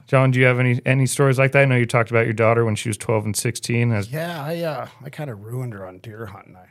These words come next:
Speaker 1: <laughs>
Speaker 2: She
Speaker 1: It
Speaker 2: got
Speaker 1: wa-,
Speaker 2: a
Speaker 1: wasn't the perfect image like Brad had.
Speaker 2: No, uh,
Speaker 1: <laughs>
Speaker 2: she,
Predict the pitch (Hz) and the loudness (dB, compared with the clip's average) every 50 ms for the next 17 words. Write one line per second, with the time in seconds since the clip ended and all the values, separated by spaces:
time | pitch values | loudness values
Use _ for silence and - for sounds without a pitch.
0 | _ _ - 143 110 104 101 - 226 - - 214 196 - - - - 139 135 147 | _ _ 4 6 6 8 8 8 8 8 8 6 6 4 4 0 -2 0 4 4
1 | 165 165 190 180 196 196 190 165 180 185 165 160 170 139 165 151 131 - 156 151 | 6 8 8 8 10 8 8 8 8 8 8 6 4 4 2 2 4 4 4 4
2 | 151 165 156 139 - 160 - 151 151 151 151 135 147 143 135 117 120 139 135 143 | 6 4 4 2 2 2 4 4 6 6 6 6 6 4 4 6 6 6 6 6
3 | 143 139 147 147 147 147 147 147 147 - 156 - 170 170 175 170 151 - - 180 | 6 6 6 6 6 6 6 6 4 2 2 0 -2 -2 -2 2 2 4 6 6
4 | - - 180 180 143 - - - - - 175 185 | 6 6 4 4 2 2 0 -6 -8 -8 -8 -8